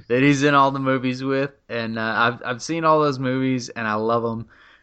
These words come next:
And I had no idea about the, uh, the Scott Pilgrim versus the World thing, but, uh, I love that movie too. Man, these guys are, uh, these guys are on it,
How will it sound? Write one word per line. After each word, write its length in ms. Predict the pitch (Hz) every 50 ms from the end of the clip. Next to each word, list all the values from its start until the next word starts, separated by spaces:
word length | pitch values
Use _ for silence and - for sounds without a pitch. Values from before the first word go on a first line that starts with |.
| _ _ -
And 140 | 135 151 165
I 60 | 170
had 220 | 180 196 185 175 175
no 180 | 175 180 185
idea 380 | 175 165 160 143 147 156 160 156
about 400 | 143 127 127 123 120 120 - -
the, 280 | 123 120 117 113 113 113
uh, 360 | 113 113 110 110 107 107 107 - _ _ _ _ _ -
the 160 | 123 117 110
Scott 320 | 104 - - 127 110 110
Pilgrim 580 | - 135 123 120 117 113 117 113 113 113 110 - -
versus 380 | 123 123 117 - 131 127 107
the 80 | - 110
World 400 | 104 107 113 120 120 110 101 92
thing, 320 | 104 101 101 98 98 98
but, 160 | 95 101 101 104
uh, 240 | 104 101 101 101 98
I 100 | - 107
love 220 | 113 123 131 120 123
that 160 | 123 123 113
movie 240 | 113 101 95 98 95
too. 260 | - 123 117 92 90 - _ _ _ _ _ _ _ _ _ 110
Man, 280 | 113 123 147 170 170 160
these 160 | 175 185 -
guys 340 | - 190 185 202 202 185 190
are, 240 | 185 185 185 185
uh, 280 | 180 180 180 180 180 175
these 180 | 151 151 160 -
guys 320 | - 226 226 226 202 156
are 100 | 156 151
on 220 | 147 147 165 185 175
it, 160 | 135 - -